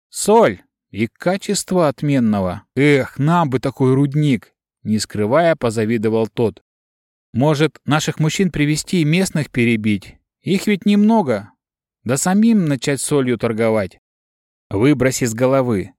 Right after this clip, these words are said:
Ты обратил внимание, что в селении соливаров не видно ни женщин, ни детей?" "Вроде бы припоминаю".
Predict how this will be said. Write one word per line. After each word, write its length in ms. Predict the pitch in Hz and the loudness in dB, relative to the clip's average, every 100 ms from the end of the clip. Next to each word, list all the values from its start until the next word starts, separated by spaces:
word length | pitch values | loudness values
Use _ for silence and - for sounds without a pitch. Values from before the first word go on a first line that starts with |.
| _ | _
Ты 100 | 156 | 0
обратил 400 | 170 185 262 262 | 2 2 0 0
внимание, 400 | 196 170 139 117 | 2 2 0 0
что 160 | - | -2
в 60 | 123 | -6
селении 520 | - 127 220 202 131 | -4 -2 0 2 0
соливаров 760 | 104 120 117 120 156 208 147 - | -2 -2 -2 0 0 0 -2 0
не 140 | 120 | 0
видно 240 | 151 156 135 | 0 0 0
ни 220 | 123 170 | 2 0
женщин, 600 | 175 180 185 - 147 117 | 0 0 -2 -2 0 0
ни 140 | 139 | 2
детей?" 640 | 143 170 - 156 104 85 _ _ _ _ _ _ _ _ | 0 -2 -2 -2 -2 -4 _ _ _ _ _ _ _ _
"Вроде 360 | 92 117 117 131 | -4 -2 0 0
бы 140 | 139 | 0
припоминаю". 840 | 143 147 156 180 160 147 156 143 | -2 -4 -2 0 0 2 0 -2